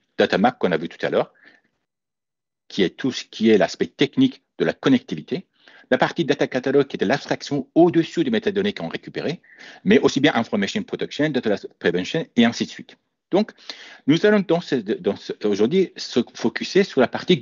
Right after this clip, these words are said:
gouvernance de données à proprement parler. Donc, je vais dans Data Map. D'autre part, la, les, les, les, les, les, l'image que je vous montre, en fait, ce portail-là,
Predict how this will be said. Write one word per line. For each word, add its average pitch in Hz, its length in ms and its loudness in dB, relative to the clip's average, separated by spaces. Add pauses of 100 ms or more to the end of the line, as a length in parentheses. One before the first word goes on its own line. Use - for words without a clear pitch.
gouvernance 131 560 4
de 101 60 -6
données 101 320 2
à - 80 -8
proprement - 340 -4
parler. - 240 -12
Donc, - 180 -12
je - 140 2
vais 190 60 8
dans 139 160 6
Data 87 220 0
Map. 104 220 -2 (960)
D'autre 165 340 4
part, 101 340 2 (260)
la, 123 260 2 (220)
les, 120 260 2
les, 135 280 2
les, 120 180 2
les, 113 420 -2 (100)
les, 123 280 4
l'image 147 380 2
que - 80 -12
je 101 80 -8
vous 87 100 -4
montre, 123 320 -6
en - 40 -12
fait, 143 120 2
ce - 160 -4
portail-là, 101 680 -2